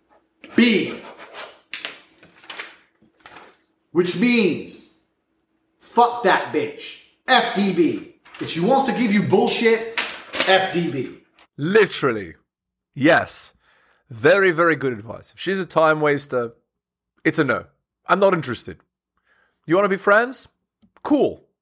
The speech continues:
Speaker 2: Ghost. Um, you know, uh, I, you know, yeah, I prefer to talk on Instagram. Okay, done. She doesn't message. Okay, done.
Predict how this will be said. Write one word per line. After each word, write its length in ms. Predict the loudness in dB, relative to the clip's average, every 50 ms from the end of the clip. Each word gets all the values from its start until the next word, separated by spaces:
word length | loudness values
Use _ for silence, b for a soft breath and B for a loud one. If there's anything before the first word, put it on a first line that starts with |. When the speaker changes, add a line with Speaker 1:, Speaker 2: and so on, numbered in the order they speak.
| _ _ -2
Speaker 2:
Ghost. 500 | 0 2 2 2 2 0 -2 -4 -8 -16 _ _ _ _ _ _ _ _ _ _ _ _ _ _ _ _ -2
Um, 540 | 2 2 4 4 4 4 2 -2 -8 -18 -20 _ _ _ _ _ _ _ _ _ _ _ _ _ _ _ _ _ _ _ _ _
you 80 | -2 0
know, 220 | 2 2 2 0 -2 -8 _ _ _ _ _ _ _ _ _ _ _ _ _ _ _ _ _ _ _ _ _ _ _ -20 -20 _ _ _ _ _ _ _ _ 0
uh, 300 | 2 4 6 6 4 4
I, 320 | 6 4 4 4 4 0 -2 -4 _ _ -8
you 100 | -4 -2
know, 140 | -2 -2 0
yeah, 160 | 2 2 4 4
I 100 | 4 2
prefer 300 | -2 -2 0 0 0 0
to 60 | 0
talk 200 | -2 -2 -2 -2
on 60 | -2
Instagram. 540 | -4 -4 -6 -4 0 0 2 2 0 -2 -8 _ _ _ 0
Okay, 400 | 2 2 2 2 2 2 2 0 -4 _ _ _ _ _
done. 280 | 0 2 2 2 0 -4 -10
She 120 | -6 -2 0
doesn't 220 | 0 0 0 0
message. 460 | 2 2 2 2 0 -4 -6 -8 -14 _ _ -4 -4
Okay, 360 | -4 -2 -2 -2 -2 -2 -2
done. 300 | 0 0 0 0 0